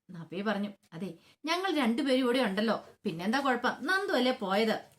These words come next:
അവള് പിന്നെ പോയത് നല്ലൊരു കാര്യത്തിനല്ലേ? അവള് എസ് ഐ ട്രെയിനിങ്ങിന് വേണ്ടി പോയതല്ലേ? ഈ സമയത്ത് സന്തോഷിക്കുന്നതിന് പകരം സങ്കടപ്പെട്ടിരിക്കുവാണോ ചെയ്യേണ്ടതെന്ന്?" ചോദിക്കണം.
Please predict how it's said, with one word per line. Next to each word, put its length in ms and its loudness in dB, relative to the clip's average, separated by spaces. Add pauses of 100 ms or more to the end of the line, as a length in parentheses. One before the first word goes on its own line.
അവള് 260 -8
പിന്നെ 180 -2
പോയത് 280 -2
നല്ലൊരു 360 -2
കാര്യത്തിനല്ലേ? 680 2 (340)
അവള് 260 2 (280)
എസ് 240 -2
ഐ 100 2
ട്രെയിനിങ്ങിന് 460 2
വേണ്ടി 220 2
പോയതല്ലേ? 440 0 (340)
ഈ 160 -6
സമയത്ത് 360 -2
സന്തോഷിക്കുന്നതിന് 760 -2
പകരം 240 2 (300)
സങ്കടപ്പെട്ടിരിക്കുവാണോ 880 0
ചെയ്യേണ്ടതെന്ന്?" 460 -2
ചോദിക്കണം. 420 -2